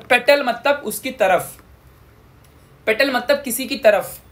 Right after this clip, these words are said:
तो सेंट्रीपिटल मतलब center की तरफ,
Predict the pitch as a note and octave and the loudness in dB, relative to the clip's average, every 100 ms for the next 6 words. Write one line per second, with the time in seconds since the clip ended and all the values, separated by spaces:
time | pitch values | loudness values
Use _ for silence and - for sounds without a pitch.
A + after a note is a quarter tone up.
0 | - - - - - _ _ A#3 C4 B3 | -20 -20 -20 -20 -20 _ _ 0 0 0
1 | - D4+ C4 C4 C#4+ B3+ - D4+ - A#3 | 0 0 2 2 2 0 -2 -2 0 0
2 | A3 B3 B3+ - F#3 E3+ - | 0 -4 -4 0 0 0 -4